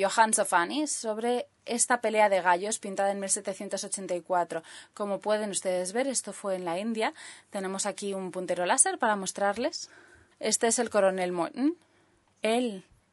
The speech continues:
de hecho, era el, era el factotum del Nayab de Baud, uno de los grandes príncipes indios, y vemos a ta-, a los gallos peleándose en la parte frontal. Podríamos pasar una hora hablando de esta pintura, pero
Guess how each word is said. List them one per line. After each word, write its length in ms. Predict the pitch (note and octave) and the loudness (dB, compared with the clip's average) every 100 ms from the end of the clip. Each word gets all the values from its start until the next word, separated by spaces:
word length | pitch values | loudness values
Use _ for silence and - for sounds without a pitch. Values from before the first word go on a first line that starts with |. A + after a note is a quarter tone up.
| _ | _
de 460 | D4 B3 F#3 G3+ A3+ | -16 -12 -4 0 0
hecho, 340 | D#4+ - A3+ - _ _ - - - | 0 -2 -2 -6 _ _ -20 -20 -8
era 220 | G#3+ A#3 | 2 4
el, 280 | A#3+ G#3 F3+ - _ _ _ _ _ - | 4 2 -6 -12 _ _ _ _ _ 2
era 140 | G#3 | 6
el 60 | A3+ | 8
factotum 560 | A#3 - A3 A#3 A3+ | 6 4 0 0 0
del 320 | G#3 G3+ G3+ G3+ | 6 6 6 6
Nayab 480 | F3+ F#3+ G#3 F#3+ | 6 8 6 4
de 320 | F#3 G3 G3 F#3+ | 0 0 2 0
Baud, 420 | F3 F3 A#3 F4 F4 | 0 0 0 -2 -4
uno 260 | A3 A3 G#3 | -6 -2 2
de 200 | F#3+ F#3+ | 4 4
los 180 | F#3 G3 | 4 2
grandes 460 | F#3+ G3+ G3 F#3+ | 4 4 4 2
príncipes 500 | - G3+ G3 F#3+ F#3+ | 2 -2 -4 -2 -2
indios, 300 | G3+ G3+ G#3 | -2 0 0
y 60 | G#3 | 0
vemos 380 | F#3+ G#3+ A3+ A3+ | 0 0 2 2
a 80 | G3+ | 2
ta-, 160 | F#3 - | 0 0
a 140 | F3 | 0
los 340 | E3+ E3 - E3+ | 2 0 -2 4
gallos 460 | G3+ G3+ G#3 G#3 - - - - | 6 6 2 -2 -8 -16 -18 -2
peleándose 500 | G#3 F#3+ F#3+ G3+ G3 | 4 8 8 6 0
en 60 | F#3 | 0
la 100 | F3 | 4
parte 560 | F3+ E3+ F3+ E3+ D#3+ - - F#3 | 2 2 0 0 -2 -6 -12 -4
frontal. 520 | - F#3+ F#3+ D#3+ D#3 - - | 0 4 10 10 8 -2 -2
Podríamos 400 | F#3 F#3+ F#3+ - | 4 4 4 0
pasar 280 | G3 G#3 G3 | 2 2 2
una 320 | F#3 F#3 F#3 | 2 2 4
hora 180 | C4+ G#3+ | 6 6
hablando 380 | E3+ F3+ F3 F3 | 4 2 -2 2
de 140 | F#3 | 4
esta 220 | F#3 G3 | 4 0
pintura, 380 | F#3+ F#3 G3+ G#3+ | -4 -4 0 0
pero 320 | G#3 F#3 F#3+ | 0 0 -2